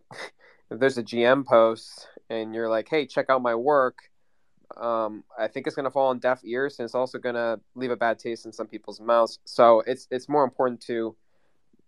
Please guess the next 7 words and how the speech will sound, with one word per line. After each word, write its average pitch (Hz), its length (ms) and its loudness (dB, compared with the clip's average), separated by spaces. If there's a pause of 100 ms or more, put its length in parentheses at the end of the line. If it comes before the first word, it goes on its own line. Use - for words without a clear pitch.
(440)
make 160 240 4
sure 151 160 0
you 120 220 0
read 123 280 -2
before 107 360 0
you 101 80 -6
post. 101 340 -8